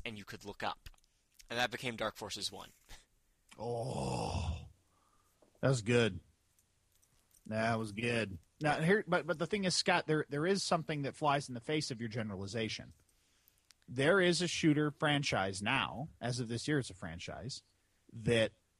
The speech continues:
Speaker 2: grew completely out of a master's, a, a, a computer programming master's project that was tested and went, "Wow, what you guys have done here is revolutionary.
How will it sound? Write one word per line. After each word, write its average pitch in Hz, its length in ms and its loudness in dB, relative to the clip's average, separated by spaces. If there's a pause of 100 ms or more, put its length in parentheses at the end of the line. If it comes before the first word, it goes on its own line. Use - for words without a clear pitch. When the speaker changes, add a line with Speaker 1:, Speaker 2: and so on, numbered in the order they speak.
(340)
Speaker 2:
grew 147 300 6
completely 147 680 0
out 131 340 2
of 95 360 0 (1200)
a 110 140 0
master's, 135 1120 0 (260)
a, 135 60 -2
a, 131 320 -2
a 127 60 -2
computer 165 440 2
programming 143 600 2
master's 107 560 -2
project - 800 -2 (800)
that 123 180 -6
was 117 200 -6
tested 151 640 -2
and 120 160 -2
went, 104 220 -4
"Wow, 90 480 0 (280)
what - 200 -6
you 131 80 0
guys 110 240 -2
have 98 140 -8
done 101 220 -2
here 98 240 -6
is 90 280 -4
revolutionary. 92 840 -4